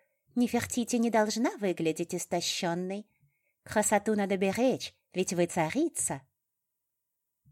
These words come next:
Её слова задели какие-то новые струны в моей душе. Я распрямила плечи и почувствовала себя выше.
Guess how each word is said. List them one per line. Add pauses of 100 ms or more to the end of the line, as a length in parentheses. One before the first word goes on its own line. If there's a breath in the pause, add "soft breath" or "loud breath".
(300)
Её
слова
задели
какие-то
новые
струны
в
моей
душе. (460)
Я
распрямила
плечи (220)
и
почувствовала
себя
выше.